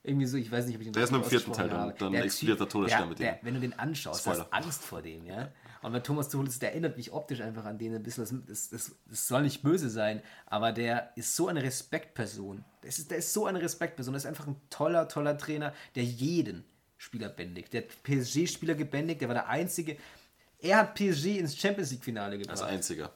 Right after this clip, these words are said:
Speaker 1: Ja.
Speaker 2: Ja.
Speaker 1: Er hat das gemacht. Unai Emery jetzt davor nicht geschafft. Ähm, andere, also Pochettino hat's auch nicht geschafft. Hier, wie heißt der aktuelle nochmal?
Speaker 2: Äh, Galtier.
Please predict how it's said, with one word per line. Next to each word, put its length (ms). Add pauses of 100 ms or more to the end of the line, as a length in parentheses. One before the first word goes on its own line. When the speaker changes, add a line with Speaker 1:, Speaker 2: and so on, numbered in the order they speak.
(120)
Speaker 1:
Ja. 280 (180)
Speaker 2:
Ja. 160
Speaker 1:
Er 160
hat 140
das 120
gemacht. 520 (200)
Unai 200
Emery 260
jetzt 180
davor 240
nicht 160
geschafft. 480 (440)
Ähm, 840 (1400)
andere, 360
also 160
Pochettino 500
hat's 100
auch 180
nicht 180
geschafft. 540 (480)
Hier, 260
wie 300
heißt 240
der 100
aktuelle 300
nochmal? 480 (300)
Speaker 2:
Äh, 100
Galtier. 480